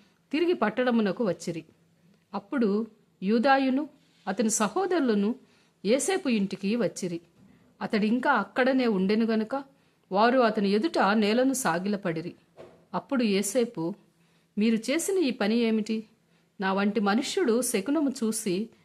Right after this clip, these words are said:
తెలుసుకొనునని మీకు తెలియదా?" అని వారితో అనగా, యూదా ఇట్లనెను,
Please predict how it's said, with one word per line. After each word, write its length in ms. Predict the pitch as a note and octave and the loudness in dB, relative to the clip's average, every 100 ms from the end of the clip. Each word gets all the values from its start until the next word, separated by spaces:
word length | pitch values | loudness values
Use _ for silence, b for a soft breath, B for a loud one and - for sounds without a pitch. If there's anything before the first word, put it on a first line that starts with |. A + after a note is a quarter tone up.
| b b b - | b b b -4
తెలుసుకొనునని 840 | C#4 E4+ F#4 F4 C#4 A#3 F#3+ G3 | -2 -2 -2 0 0 2 2 2
మీకు 300 | A#3 G3 F#3+ | 2 0 -2
తెలియదా?" 560 | - F#3 G#3 G#3 F3+ G#3+ - _ _ _ G3 | -4 -2 0 0 -2 -4 -12 _ _ _ 0
అని 280 | A3 G#3 | 2 2
వారితో 460 | B3+ F#3+ F#3 A3 A#3+ | 0 0 0 0 0
అనగా, 400 | G#3 F3+ G3+ C4+ - _ _ - | 0 0 -2 -4 -8 _ _ -6
యూదా 340 | F#3 A#3 G#3 G3+ | -2 2 2 2
ఇట్లనెను, 580 | A3 - E3 E3+ E3 | 0 -4 -4 -4 -6